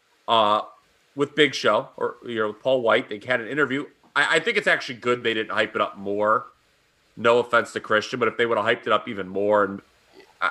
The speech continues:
I think people may have just gotten more disappointed. Again, I love Christian.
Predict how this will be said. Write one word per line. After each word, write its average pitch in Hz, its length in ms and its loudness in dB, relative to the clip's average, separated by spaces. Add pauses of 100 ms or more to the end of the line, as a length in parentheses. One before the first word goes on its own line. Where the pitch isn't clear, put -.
I 95 220 2
think 107 260 -2
people 101 260 -4
may 95 160 4
have 92 140 0
just - 260 -12
gotten - 320 -6
more 95 180 0
disappointed. 98 640 -6 (320)
Again, 135 320 0
I 127 180 2
love 127 280 0
Christian. - 400 -4